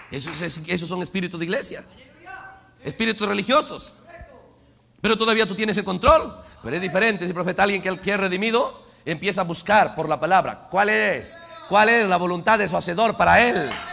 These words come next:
Busca cuál es la, cuál es el siguiente paso que la palabra declara. Pero sin eso, uno dice, bueno, el siguiente paso voy a dar acá, el otro acá,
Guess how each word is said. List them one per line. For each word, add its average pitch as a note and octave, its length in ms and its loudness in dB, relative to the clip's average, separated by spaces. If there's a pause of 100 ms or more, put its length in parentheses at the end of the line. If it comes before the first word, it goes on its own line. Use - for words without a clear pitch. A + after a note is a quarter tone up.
(3250)
Busca C#3 840 2 (440)
cuál D#3 200 -2
es D#3+ 120 -6
la, D#3+ 240 -4
cuál E3+ 240 -2
es E3 120 -6
el D#3 100 -6
siguiente D3+ 320 -6
paso E3+ 280 -2
que D3+ 100 -6
la D3 100 -2
palabra D#3+ 280 2
declara. D3 540 -6 (1400)
Pero F#3 160 -2
sin C4 260 0
eso, C#4 760 4
uno E3+ 140 -6
dice, C3+ 120 -8
bueno, D#4+ 320 -6 (720)
el - 40 -20
siguiente D3+ 240 -6
paso D3+ 140 -6
voy C#3+ 120 -4
a - 20 -2
dar B2+ 100 -2
acá, G3 300 2
el F3 80 0
otro D3+ 180 -4
acá, - 400 -2